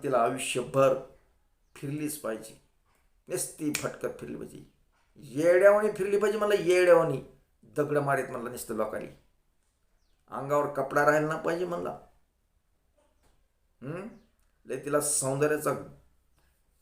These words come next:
घमंड आलाय का, घमेल? हं? लय स्वतःला शाणी समजते का? पण गुरु, तुम्ही बघा म्हणला, काय करतो ते.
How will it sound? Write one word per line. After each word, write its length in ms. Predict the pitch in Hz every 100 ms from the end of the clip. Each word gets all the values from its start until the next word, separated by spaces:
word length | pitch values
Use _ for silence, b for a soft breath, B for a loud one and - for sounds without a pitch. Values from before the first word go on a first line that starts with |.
| _ -
घमंड 340 | 135 160 156
आलाय 220 | 160 170
का, 60 | 156
घमेल? 400 | 123 117 147 165 - - _ _ _ _ -
हं? 200 | 165 170 139 _ _ _ _ _ _ _ _ _ _ _ _ _ _ _ _ _ _ _ _ _ _ _
लय 300 | - 135 147 147 - _ _ _ _ _ _ _ -
स्वतःला 360 | 120 123 135 131
शाणी 400 | - 127 131 123
समजते 340 | 117 113 113
का? 260 | - - - _ _ _ _ _ _ _ _ _ _ _ _ _
पण 100 | 110
गुरु, 560 | - 123 143 165 190 190 135 - - _ _ _ _ _ _ _ _ -
तुम्ही 300 | 131 131 - 131
बघा 240 | 127 139
म्हणला, 400 | 135 127 113 - - - _ _ _ _ _ -
काय 200 | 107 117
करतो 420 | - 113 110 110
ते. 320 | - - -